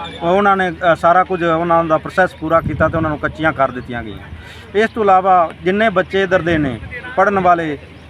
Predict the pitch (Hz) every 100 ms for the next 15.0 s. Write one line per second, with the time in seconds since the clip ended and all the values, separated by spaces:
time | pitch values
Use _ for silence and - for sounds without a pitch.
0 | - - 285 - 220 233 220 208 196 165
1 | 185 175 156 165 202 190 180 180 180 175
2 | 208 175 160 175 180 180 175 - 160 -
3 | 156 156 160 147 151 151 139 165 190 208
4 | 202 190 190 156 180 196 180 175 180 175
5 | 175 160 143 - - - - 202 214 202
6 | 196 175 180 190 208 196 185 175 170 180
7 | 180 156 147 151 156 175 165 175 175 -
8 | 202 196 190 165 - - - 180 180 185
9 | 180 185 185 202 202 196 180 185 190 175
10 | 165 185 180 160 139 - - - - 185
11 | 202 180 185 180 160 170 175 165 170 175
12 | 170 170 165 151 - - - 165 175 -
13 | - - 151 156 175 180 170 190 185 147
14 | 151 160 151 190 196 147 147 117 113 98